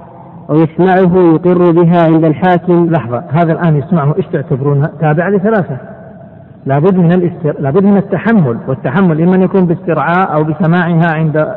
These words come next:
Speaker 2: قاض أو بسماعها معزوة إلى سبب. طيب، أكمل الآن.
Speaker 1: أو يعزوها إلى سبب من قرض أو بيع أو نحوه.
Speaker 2: نعم. إذا لاحظوا،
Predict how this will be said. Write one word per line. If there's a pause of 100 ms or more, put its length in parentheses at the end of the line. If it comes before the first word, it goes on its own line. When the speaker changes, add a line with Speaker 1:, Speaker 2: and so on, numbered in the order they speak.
(200)
Speaker 2:
قاض (540)
أو
بسماعها
معزوة
إلى
سبب. (920)
طيب، (280)
أكمل
الآن. (380)
Speaker 1:
أو
يعزوها
إلى
سبب (360)
من
قرض
أو
بيع
أو
نحوه. (220)
Speaker 2:
نعم. (340)
إذا
لاحظوا،